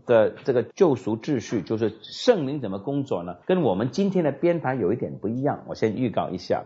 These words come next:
他先讲的是信和称义，我先讲呼召、信和称义，然后才讲悔改和重生的。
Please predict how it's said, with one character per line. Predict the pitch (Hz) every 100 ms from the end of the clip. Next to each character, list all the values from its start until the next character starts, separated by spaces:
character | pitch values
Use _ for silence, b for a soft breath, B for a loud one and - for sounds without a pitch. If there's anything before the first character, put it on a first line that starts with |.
| -
他 | 139
先 | - 226 214
讲 | 92 98
的 | 104
是 | -
信 | 101 - - - 185 98 - - _ _ _ _
和 | - - 87 92 - _ _ -
称 | - 151 127
义， | 120 - - -
我 | 82
先 | 165 139
讲 | 78 - - -
呼 | - 180
召、 | 175 143 82 _ -
信 | - 143
和 | 104
称 | 98 131
义， | 117 104 - b b b
然 | 131 170
后 | 226
才 | 202 151
讲 | 147 98 82
悔 | - 117
改 | 143 95 71 - _
和 | - 78
重 | - - 104
生 | - 113 107
的。 | -